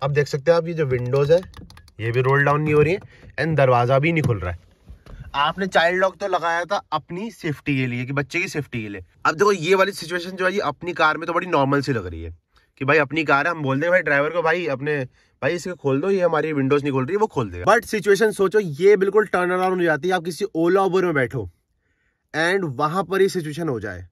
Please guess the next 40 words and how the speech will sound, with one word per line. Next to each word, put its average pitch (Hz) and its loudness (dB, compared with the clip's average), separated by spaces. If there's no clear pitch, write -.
and 147 0
वहाँ 143 2
पे 151 -2
जो 165 0
ड्राइवर 135 2
है 139 0
या 147 2
कुछ 143 -4
भी 165 0
ऐसी 151 -2
सिचुएशन 147 -6
बन 143 0
गई 127 2
है 143 0
जहाँ 131 -2
पे 139 -2
आपको 135 0
लग 127 -2
रहा 135 -2
है 143 -4
कि 151 -4
भाई 156 -2
थोड़ा 190 4
सा 202 4
गड़बड़ 156 0
सी 180 -4
हो 160 4
रही 110 0
है 92 -8
and 156 -2
गाड़ी 139 2
से 170 -4
उतरना 147 -2
ही 156 0
सही 127 -4
है। 101 -8
सोचो 165 0
इस 190 4
सिचुएशन 165 0
में 170 -2